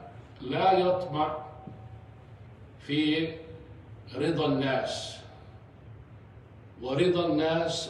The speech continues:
غاية معلومة لا يمكن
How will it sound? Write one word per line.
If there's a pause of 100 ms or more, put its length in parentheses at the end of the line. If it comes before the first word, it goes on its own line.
غاية
معلومة
لا (1400)
يمكن